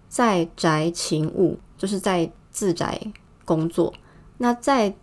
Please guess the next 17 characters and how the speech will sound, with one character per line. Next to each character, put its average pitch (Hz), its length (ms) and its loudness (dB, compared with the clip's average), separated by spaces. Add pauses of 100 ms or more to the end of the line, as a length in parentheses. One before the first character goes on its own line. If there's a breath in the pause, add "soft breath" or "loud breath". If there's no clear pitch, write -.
“在 247 240 0
宅 175 320 0
勤 180 340 2
务” 208 240 2
的 175 280 0
日 214 160 4
文 170 400 0
念 175 200 2
作 175 300 0 (720 loud breath)
在 214 260 2
宅 233 160 -2
勤 214 640 0
務， 156 140 -2 (1040)
在 208 300 2
宅 214 160 -2
勤 202 580 2
務， 147 100 -2